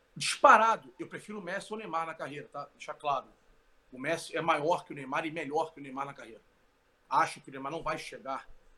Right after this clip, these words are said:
no que o Messi já fez. Mas o Messi e o Neymar são as duas fora, os dois fora.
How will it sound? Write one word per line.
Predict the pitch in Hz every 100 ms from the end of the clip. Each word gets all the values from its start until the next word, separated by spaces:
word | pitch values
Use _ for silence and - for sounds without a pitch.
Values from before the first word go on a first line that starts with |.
| - -
no |
que | 135
o | 135
Messi | 143 147
já | 156 156
fez. | - 110 - - - - - - _ _ _ _ _ _ _ _ _ -
Mas | 165 196
o | 170
Messi | 160 202 - - - _ _
e | 147
o |
Neymar | 147 131 170 180 - _ _ _ _
são | - 185 190 147
as | 156 131
duas | 151 190
fora, | - 170 175 - - _
os | - 117
dois | 170
fora. | 175 151 160 135